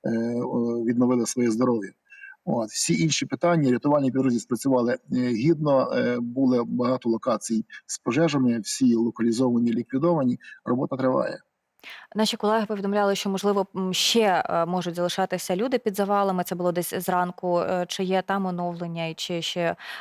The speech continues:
Speaker 2: е, тривають там роботи?
Speaker 1: Ми отримуємо інформацію постійно від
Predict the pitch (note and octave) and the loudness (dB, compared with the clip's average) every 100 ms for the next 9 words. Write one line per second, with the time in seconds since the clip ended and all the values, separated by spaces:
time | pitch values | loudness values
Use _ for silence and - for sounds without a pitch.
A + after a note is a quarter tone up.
0 | - - E3+ E3+ E3+ F#3+ - F3+ F3 D#3+ | -8 -2 0 -2 -8 -8 -2 0 0 0
1 | E3 D#3+ E3 C3+ - G3+ - _ _ _ | -6 -8 -6 -8 -8 -18 -18 _ _ _
2 | _ _ _ _ _ _ _ _ _ _ | _ _ _ _ _ _ _ _ _ _
3 | _ _ _ - F3 F3 C#3 - D3 C3 | _ _ _ 0 2 4 0 0 2 4
4 | A#2+ A2 B2+ C3 B2 - A#2+ A2+ - F3 | 2 0 0 0 0 -2 -4 -4 -2 0
5 | D#3 C3 B2 A2+ A2+ | 0 0 -4 -2 -4